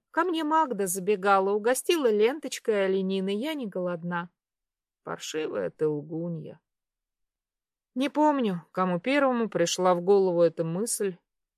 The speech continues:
бургомистру или Фадеру Корнелису, а может, Иван Ситерту. Но вдруг все вспомнили о том, что на орбите болтается гроот Зимбабве, забитый припасами и трупами.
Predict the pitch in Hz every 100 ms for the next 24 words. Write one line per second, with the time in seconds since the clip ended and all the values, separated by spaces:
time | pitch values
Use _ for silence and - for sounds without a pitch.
0 | _ 160 170 175 175 202 285 - 185 156
1 | 156 - 170 160 151 - 151 147 160 156
2 | 156 - 139 156 240 226 - 175 180 180
3 | - 226 160 160 - 175 _ _ _ _
4 | _ _ _ 185 220 254 254 330 330 -
5 | - - - 294 - - 285 269 254 240
6 | 233 226 302 294 - - 180 175 170 170
7 | 180 196 269 269 208 208 208 247 240 -
8 | 185 190 202 214 185 196 196 247 247 -
9 | 127 190 _ _ _ 175 170 208 202 202
10 | 160 147 170 233 254 - 185 190 180 254
11 | 202 139 131 175